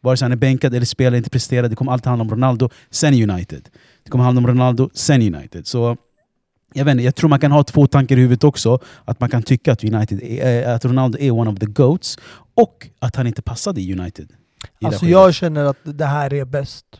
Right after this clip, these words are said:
Speaker 1: Mm.
Speaker 2: Jag håller med dig att
Speaker 1: Mm.
Speaker 2: det här är nog vad som var bäst för spelen och för klubben, men jag tycker ändå att det borde ha inträffat antingen under sommaren eller januari, att det hände bara mitt under hösten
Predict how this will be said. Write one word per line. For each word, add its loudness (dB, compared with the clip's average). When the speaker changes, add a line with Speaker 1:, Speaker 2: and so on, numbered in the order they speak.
Speaker 1:
Mm. 2
Speaker 2:
Jag -2
håller -2
med -6
dig -6
att -10
Speaker 1:
Mm. -2
Speaker 2:
det -6
här -2
är -6
nog -4
vad -4
som -8
var -6
bäst -10
för -8
spelen -4
och -8
för -20
klubben, -6
men -6
jag -8
tycker -6
ändå -6
att -14
det -8
borde -4
ha -4
inträffat -10
antingen -6
under -12
sommaren -6
eller -10
januari, -6
att -12
det -10
hände -4
bara -6
mitt -6
under -2
hösten -2